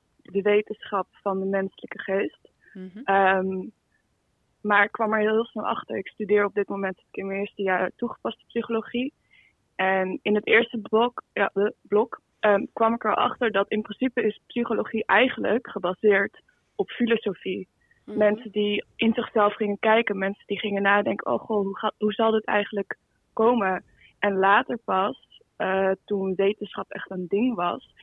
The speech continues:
Speaker 1: hebben ze er een wetenschap van gemaakt. Maar in principe is psychologie helemaal niet in de kern gebaseerd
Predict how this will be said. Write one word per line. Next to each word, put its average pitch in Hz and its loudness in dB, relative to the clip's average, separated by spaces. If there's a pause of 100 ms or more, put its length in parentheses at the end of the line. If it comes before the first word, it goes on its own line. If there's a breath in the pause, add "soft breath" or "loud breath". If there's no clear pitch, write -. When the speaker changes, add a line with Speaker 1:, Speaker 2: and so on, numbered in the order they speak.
(160 soft breath)
Speaker 1:
hebben 202 -2
ze - -4
er 202 0
een 196 0
wetenschap 220 0
van - -6
gemaakt. - -6
Maar - -6
in - -4
principe 240 -4
is - -6 (100)
psychologie 226 -4
helemaal 214 0
niet 208 -6 (500)
in 214 0
de 208 2
kern 220 0
gebaseerd 208 0